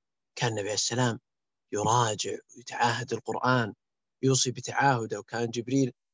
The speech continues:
يتعاهد مع ال-، اللي يدارس القرآن. ما ش-، شدل على هذا. وكان يكرر حتى لا ي-، ي-، ي-، ينساه. قال الله عز وجل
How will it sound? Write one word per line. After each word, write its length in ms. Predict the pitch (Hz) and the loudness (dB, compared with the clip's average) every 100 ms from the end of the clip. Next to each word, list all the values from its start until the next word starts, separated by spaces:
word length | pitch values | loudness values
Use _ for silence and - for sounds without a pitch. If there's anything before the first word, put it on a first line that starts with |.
| _ | _
يتعاهد 540 | 120 127 139 147 127 120 _ | -4 4 4 6 2 -2 _
مع 280 | 135 113 123 | -4 -2 -2
ال-، 140 | 120 123 117 | -2 -2 -4
اللي 140 | 117 120 | -2 -2
يدارس 440 | 123 147 131 - | 2 2 2 0
القرآن. 520 | 120 - 131 156 139 - _ _ _ _ _ _ _ _ _ _ _ _ _ _ _ _ _ - | -2 -4 -2 0 0 -4 _ _ _ _ _ _ _ _ _ _ _ _ _ _ _ _ _ -6
ما 120 | 131 | -2
ش-، 180 | - - - | -2 -2 -4
شدل 260 | 151 139 120 | -4 -4 -4
على 160 | 113 117 | -6 -10
هذا. 180 | 117 135 _ _ _ _ _ _ - | -10 -14 _ _ _ _ _ _ -4
وكان 260 | 135 139 | 2 4
يكرر 360 | 135 147 180 160 | 4 4 2 2
حتى 280 | 143 - 143 | 0 2 4
لا 220 | 156 170 | 6 4
ي-، 60 | - _ _ 143 | 0 _ _ 0
ي-، 60 | 139 151 143 143 131 127 131 - 151 | 2 2 0 -2 -6 -8 -14 -14 -16
ي-، 80 | - | -2
ينساه. 580 | 147 143 - 185 165 - _ _ _ _ _ _ _ _ _ 135 | 2 4 6 4 4 0 _ _ _ _ _ _ _ _ _ 4
قال 100 | 156 | 4
الله 160 | 151 | 4
عز 200 | 135 139 | 2 2
وجل 320 | 147 139 135 | 2 2 2